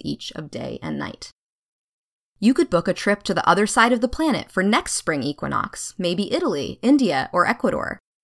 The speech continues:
and pack your watch so you can check how equi the nox is over there.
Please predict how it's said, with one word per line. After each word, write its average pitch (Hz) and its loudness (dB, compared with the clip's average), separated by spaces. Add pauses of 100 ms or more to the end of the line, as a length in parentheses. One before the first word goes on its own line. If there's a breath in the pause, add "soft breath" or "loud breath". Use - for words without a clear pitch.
(100)
and 185 2
pack 190 4
your 254 0
watch 262 4
so - -4
you 208 -2
can 254 4
check 208 0
how 185 2
equi 147 -4
the 165 -4
nox 170 4
is 147 -6
over 170 -4
there. - -6